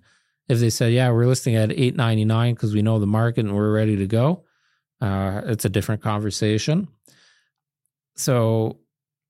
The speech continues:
the standard clause of how that condition is worded is basically saying that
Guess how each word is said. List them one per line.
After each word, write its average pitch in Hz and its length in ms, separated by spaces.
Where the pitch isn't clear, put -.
the 139 140
standard 160 800
clause 101 480
of 98 140
how 98 260
that 98 260
condition 95 800
is 95 300
worded 92 500
is 208 140
basically 123 760
saying 101 600
that 95 440